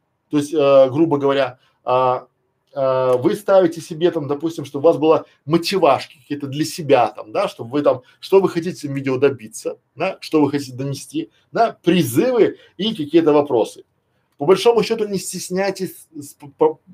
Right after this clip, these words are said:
просить. Это как вот на сайте. Если вы на сайте не увидели там позвонить, поставить лайк, то в принципе не позвоните. Это call to action, которые работают.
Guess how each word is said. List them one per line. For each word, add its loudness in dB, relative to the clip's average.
просить. -4
Это 0
как 0
вот -8
на -8
сайте. -2
Если -2
вы 0
на 0
сайте 2
не -4
увидели 0
там 2
позвонить, 0
поставить 2
лайк, 4
то 2
в -20
принципе -2
не -4
позвоните. -4
Это 2
call 0
to 2
action, -2
которые 0
работают. 2